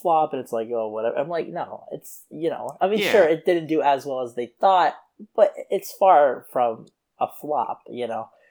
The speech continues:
Speaker 2: I, yeah, I completely
Speaker 1: Yeah.
Speaker 2: agree. I, I think once people go and watch the movie,
Speaker 1: Mm-hmm.
Speaker 2: they'll go, "Oh, this movie's actually really good."
Speaker 1: Yeah.
Speaker 2: And if you look at the scores, it's got great scores. It's got, like, an eighty percent on
Speaker 1: Mm-hmm.
Speaker 2: Rotten Tomatoes. It's got, like, an eighty-two percent audience liked it.
Speaker 1: Mm-hmm.
Speaker 2: It's got,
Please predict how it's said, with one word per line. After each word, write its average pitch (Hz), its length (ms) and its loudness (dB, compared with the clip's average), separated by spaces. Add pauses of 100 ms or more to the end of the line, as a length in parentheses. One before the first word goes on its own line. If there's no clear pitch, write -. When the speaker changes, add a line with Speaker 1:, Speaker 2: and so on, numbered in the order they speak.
(300)
Speaker 2:
I, 110 160 -4
yeah, 95 240 -4
I 92 140 -6
completely 98 480 -6
Speaker 1:
Yeah. 95 140 -4
Speaker 2:
agree. - 140 -16 (100)
I, 101 300 -4
I 113 40 -2
think 151 240 -4
once 135 140 -6
people - 400 -8 (120)
go 104 280 0
and 92 160 -6
watch 90 320 -6
the 101 80 -6
movie, 101 220 -6
Speaker 1:
Mm-hmm. 95 80 -6
Speaker 2:
they'll 92 100 -4
go, 95 180 -6
"Oh, 185 220 -2
this 117 240 -6
movie's 131 260 -8
actually 107 260 -8
really 110 200 -6
good." - 140 0
Speaker 1:
Yeah. 117 60 -4
Speaker 2:
And 120 100 -4
if 143 120 -10
you 190 60 -8
look 208 160 -4
at 190 100 -10
the 156 80 -6
scores, 170 400 -4
it's 113 80 -10
got 170 220 -6
great 113 200 -2
scores. 123 280 -8
It's 90 100 -16
got, 90 140 -6
like, 87 100 -8
an 87 80 -10
eighty 95 220 -8
percent 107 340 -10
on 95 60 -6
Speaker 1:
Mm-hmm. 90 80 -8
Speaker 2:
Rotten 98 180 -8
Tomatoes. 113 720 -6 (360)
It's - 180 -8
got, 80 180 -6
like, 82 200 -8
an - 100 -10
eighty-two 92 480 -8
percent 90 480 -12
audience 110 760 -6
liked 107 380 -6
it. 107 260 -2
Speaker 1:
Mm-hmm. - 320 -20
Speaker 2:
It's 101 120 -8
got, 143 300 -2